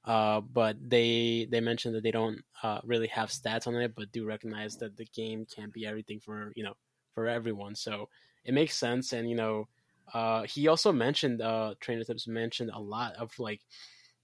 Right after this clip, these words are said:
keeping, uh, it's not the same for an O G player versus, like, a newer player.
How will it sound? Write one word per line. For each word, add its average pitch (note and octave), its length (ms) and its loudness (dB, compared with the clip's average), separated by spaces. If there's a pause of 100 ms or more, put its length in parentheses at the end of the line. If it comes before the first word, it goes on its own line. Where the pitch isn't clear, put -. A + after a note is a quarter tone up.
(140)
keeping, C#3+ 800 0
uh, A#2 440 6
it's - 140 -2
not C#3+ 160 4
the C3+ 80 -2
same B2+ 380 0
for A#2 180 0
an A2 160 -2 (340)
O C3+ 160 6
G C3 200 2
player C3+ 560 2 (320)
versus, B2 280 0
like, A#2 120 -2
a A2 60 0
newer A#2 280 2
player. - 340 -10